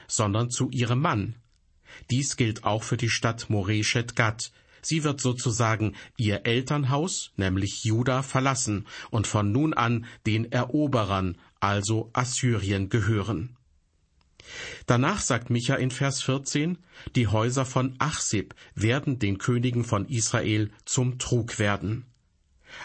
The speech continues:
Achsib bedeutet Lüge oder Betrug. Deshalb ist das Wortspiel hier ohne weitere Erklärung verständlich. Die Stadt der Lüge und des Betrugs wird den Königen von Israel zum Trug werden.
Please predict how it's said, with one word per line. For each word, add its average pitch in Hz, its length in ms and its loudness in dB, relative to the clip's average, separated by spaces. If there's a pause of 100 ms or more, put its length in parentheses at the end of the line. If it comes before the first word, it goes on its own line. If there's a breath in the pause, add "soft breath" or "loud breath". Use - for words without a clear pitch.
(120)
Achsib 135 580 0 (120)
bedeutet 110 560 0
Lüge 113 560 0 (100)
oder 104 300 0
Betrug. - 640 -2 (540 loud breath)
Deshalb 160 340 2
ist 123 160 -2
das 104 200 -2
Wortspiel 117 480 0
hier 117 340 0 (200 loud breath)
ohne 127 400 0
weitere 104 360 2
Erklärung 107 640 0
verständlich. 104 840 -2 (580 loud breath)
Die 95 80 2
Stadt - 500 0
der 101 120 2
Lüge 143 440 2
und 110 240 -2
des 104 180 -2
Betrugs 139 560 0 (240 loud breath)
wird 160 220 2
den 110 200 2
Königen 131 440 2
von 113 220 0
Israel 107 640 0 (160 loud breath)
zum 123 360 0
Trug - 420 0
werden. 98 480 0